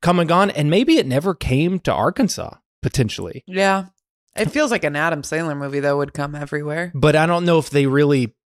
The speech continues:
Speaker 1: I don't know if this got the typical Adam Sandler treatment. It,
Speaker 2: Yeah.
Speaker 1: it didn't do well in theaters. It, it didn't make very much money at all. It was considered a bomb.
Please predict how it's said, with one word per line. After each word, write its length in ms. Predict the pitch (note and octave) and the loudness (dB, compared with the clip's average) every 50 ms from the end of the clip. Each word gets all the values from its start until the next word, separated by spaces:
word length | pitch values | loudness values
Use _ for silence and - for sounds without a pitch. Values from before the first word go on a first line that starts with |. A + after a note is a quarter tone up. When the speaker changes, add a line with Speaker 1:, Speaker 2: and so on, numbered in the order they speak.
| _ _ - B2 | _ _ -6 -2
Speaker 1:
I 60 | B2+ | 0
don't 140 | D#3 F3 E3+ | 0 2 2
know 80 | D#3 | 2
if 80 | C#3+ - | 2 0
this 140 | C3+ A#2+ - | -2 -2 0
got 200 | - C3 B2+ - | 0 -2 -2 -2
the 80 | A#2+ | -4
typical 420 | - - C#3 - B2+ - B2+ A2+ A2 | -2 -2 -2 -2 -4 -4 -2 0 0
Adam 180 | A2+ A2+ A2+ A2 | 0 0 0 -2
Sandler 420 | G#2+ - A#2+ A2+ A2 G#2+ G2+ F#2+ | -2 -2 -2 -2 0 -2 -4 -6
treatment. 600 | F2+ - - B2 A2+ A2 - G2 F#2 F2+ F2 F2 - - - | -8 -8 -6 -6 -6 -6 -6 -8 -8 -8 -8 -10 -10 -10 -6
It, 100 | A#2+ A#2+ | -2 -2
Speaker 2:
Yeah. 240 | A2 - - D#3 C#3+ C#3 | 0 0 -2 -4 -4 -4
Speaker 1:
it 160 | D3 D3+ C#3+ | -4 -2 2
didn't 280 | C#3+ F3+ G3 G3 F3 D3 | 2 2 2 2 0 0
do 200 | B2+ C#3+ D#3 D#3+ | 2 4 4 6
well 320 | D3+ C#3+ C3+ C#3 C3+ C3+ | 6 6 6 4 4 4
in 120 | A#2+ A2+ | 2 0
theaters. 500 | G2+ - C3 D#3+ D#3 A2+ G#2 G#2 G#2 G#2 | 0 0 0 0 0 0 0 -2 -2 -4
It, 160 | A#2+ A2 - - | -4 -6 -6 -6
it 240 | A#2 A2 G#2 G#2+ | -6 -6 -6 -4
didn't 240 | A2 C#3 C3+ C#3+ C3 | -2 -2 -2 -2 -2
make 220 | B2 B2+ C3 - - | -2 -2 -2 -2 -2
very 160 | B2+ A#2+ A#2 | -2 -2 0
much 200 | A2+ G#2+ - - | -2 -4 -4 -4
money 280 | B2 A#2+ A#2+ A#2 A2 | -4 -4 -4 -4 -4
at 80 | G#2 G#2+ | -4 -4
all. 340 | A#2 B2+ B2+ B2 A#2+ B2+ - - - - - - | -2 -2 -2 -2 -4 -6 -10 -16 -20 -20 -10 -8
It 60 | C3 | -6
was 100 | A#2 - | -6 -4
considered 540 | - C3+ A#2 A2+ - - B2+ B2+ C3 B2 A2+ | -2 -2 -2 -2 0 0 2 2 2 2 0
a 40 | |
bomb. 580 | G#2 F#2+ A2 A2+ A#2+ B2 A#2 G#2+ G#2 G#2 A2+ A#2 | 0 0 0 2 2 2 2 0 -2 -2 -6 -8